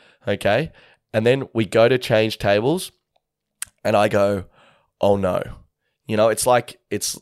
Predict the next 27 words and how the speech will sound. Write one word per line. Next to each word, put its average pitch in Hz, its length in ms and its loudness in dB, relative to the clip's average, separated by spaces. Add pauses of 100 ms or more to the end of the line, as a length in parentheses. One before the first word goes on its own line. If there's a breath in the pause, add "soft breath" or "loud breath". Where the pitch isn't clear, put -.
(100)
it's - 240 -4
like 110 360 0
you, 110 180 -8 (140)
you 110 160 -4
just, 110 260 -2
something's 117 380 -2
gone 107 240 2
wrong 101 200 -2
in 95 120 -4
year 98 200 -4
four. 95 260 0
Like, 98 220 -6
you've 110 100 -6
just 113 140 -4
got 107 100 0
that 101 160 -2
sinking 101 460 -4
feeling. 98 420 -6 (920 soft breath)
And 101 100 0
I 101 120 2
go, 95 180 2 (760 loud breath)
"I 107 100 0
go, 104 180 2
just 113 260 -4
don't 107 220 2
address 95 360 -2
it." - 160 -8